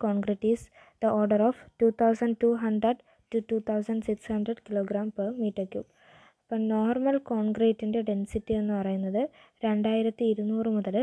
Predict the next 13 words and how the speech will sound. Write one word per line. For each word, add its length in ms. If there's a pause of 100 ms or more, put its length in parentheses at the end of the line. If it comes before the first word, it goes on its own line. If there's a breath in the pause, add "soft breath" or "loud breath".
രണ്ടായിരത്തി 540
അറുന്നൂറ് 440 (260)
kilogram 520
per 80 (100)
meter 300
cube 260
വരെയാണ്. 360 (2250 loud breath)
The 140
heavy 220 (140)
self 340
weight 280
will 120 (120)
make 240